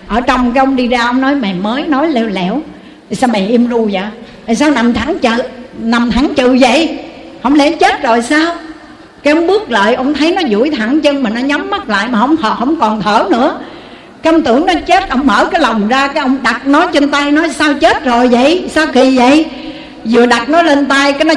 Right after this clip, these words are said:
chắp cánh, nó bay, nó thoát khỏi cái lòng. Hay ghê chưa các vị?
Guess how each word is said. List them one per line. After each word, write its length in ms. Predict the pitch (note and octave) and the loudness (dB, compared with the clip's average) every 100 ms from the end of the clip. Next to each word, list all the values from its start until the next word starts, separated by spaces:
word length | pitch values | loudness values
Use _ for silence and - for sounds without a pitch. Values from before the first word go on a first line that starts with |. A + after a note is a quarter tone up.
| D#4 | 0
chắp 180 | F#4 - - | -4 -4 0
cánh, 240 | D#4+ - | 0 2
nó 80 | E4 | 0
bay, 380 | C#4+ C4+ B3+ C4+ | 2 2 2 2
nó 100 | D4 | 2
thoát 280 | C#4+ B3 B3+ | 2 0 2
khỏi 200 | A3+ C4 | 2 2
cái 180 | D4+ | 2
lòng. 280 | C4 A#3 G3+ G3+ G3 G#3 - - - - - - - - - - - - - - - - - - - - - | 2 2 0 -4 -6 -8 -10 -10 -10 -10 -10 -10 -10 -10 -10 -10 -10 -10 -10 -10 -10 -10 -10 -10 -12 -8 0
Hay 280 | D4 C#4 | 4 6
ghê 240 | C#4 C4+ C4+ | 6 4 4
chưa 160 | C4+ C4+ | 4 4
các 260 | E4 F4 | 2 0
vị? 180 | A3 | 0